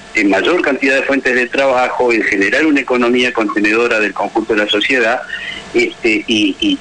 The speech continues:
y no precarizar el trabajo y solucionar los problemas de precarización que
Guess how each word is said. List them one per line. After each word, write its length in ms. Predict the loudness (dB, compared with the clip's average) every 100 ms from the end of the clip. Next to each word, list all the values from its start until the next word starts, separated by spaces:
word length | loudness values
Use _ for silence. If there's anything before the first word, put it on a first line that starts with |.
| -2
y 140 | 0
no 160 | 0 0
precarizar 500 | 0 0 0 0 -2
el 100 | 0
trabajo 440 | 0 2 0 0
y 80 | -2
solucionar 420 | -2 -2 0 0
los 160 | -2 -2
problemas 320 | 0 0 0
de 60 |
precarización 680 | -2 -4 -4 -4 -4 -2 -2
que 220 | 0 -2